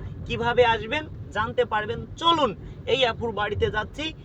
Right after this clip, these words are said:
এই আপুর ইমার্জেন্সি ঘর জামাই লাগবে, এরকম আরো অনেক সুন্দরী আপু আছে, ইমার্জেন্সি ঘর জামাই লাগবে। এই সুন্দরী আপুর নাম আসমা খাতুন। এই সুন্দরী আপুর দেশের বাড়ি কুড়িগ্রাম জেলায়।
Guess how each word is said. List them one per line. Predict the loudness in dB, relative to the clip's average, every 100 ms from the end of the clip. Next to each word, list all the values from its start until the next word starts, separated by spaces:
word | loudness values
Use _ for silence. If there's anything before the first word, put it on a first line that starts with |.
| -6 2
এই | 4 6
আপুর | 4 2 0 0
ইমার্জেন্সি | -4 2 2 2 2 0 -2 -8 -6
ঘর | 2 2 4
জামাই | 2 4
লাগবে, | 4 2 6 6 6 -8 -8 0
এরকম | 0 0 -2 6
আরো | 8 10
অনেক | 8 6 2 -4
সুন্দরী | -6 -4 8 10 10
আপু | 6 2 0
আছে, | 0 0 0 -2 -4 -10 -6
ইমার্জেন্সি | -2 2 4 6 4 2 -2 -6 -2
ঘর | 2 4
জামাই | 4 4 6
লাগবে। | 4 2 0 -2 -6 -4 0
এই | 2 0
সুন্দরী | -4 -4 2 2 4
আপুর | 0 -4 -4
নাম | 0 0 -2 -8 -10 -6 4
আসমা | 6 4 -4 -6 -4
খাতুন। | -2 -4 -2 -4 -4 -10 -8 4
এই | 4 4
সুন্দরী | -4 -4 -2 0 4 4
আপুর | 4 0 -2 -4 -12 -6
দেশের | -2 -2 -2 -2 2
বাড়ি | 2 2 -2 -10 -16 -12 -2
কুড়িগ্রাম | 0 0 4 6 6
জেলায়। | 4 6 6